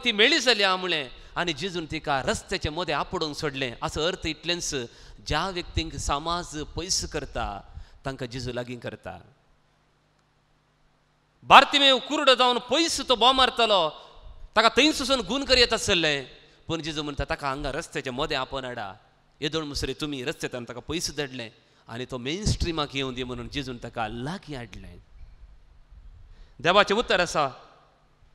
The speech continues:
भावांनो आनी भयणीनो, आयचे जेजू म्हणालो एक उतर, key word of this today's reflection. देखून हांव तुका सांगता,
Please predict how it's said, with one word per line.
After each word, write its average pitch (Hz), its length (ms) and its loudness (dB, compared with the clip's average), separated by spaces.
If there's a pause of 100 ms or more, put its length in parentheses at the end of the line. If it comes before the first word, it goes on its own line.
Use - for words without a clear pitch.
(600)
भावांनो 175 260 6
आनी 165 140 4
भयणीनो, 156 500 0 (1500)
आयचे 139 220 -4
जेजू 151 280 -4
म्हणालो 135 280 -4
एक 139 260 -6
उतर, 123 280 -6 (200)
key 196 120 -6
word 156 260 -2
of 139 80 -2
this 131 220 -8 (220)
today's 139 420 -4
reflection. 127 640 -6 (840)
देखून 180 240 6
हांव 233 200 10 (100)
तुका 254 180 4
सांगता, 233 680 4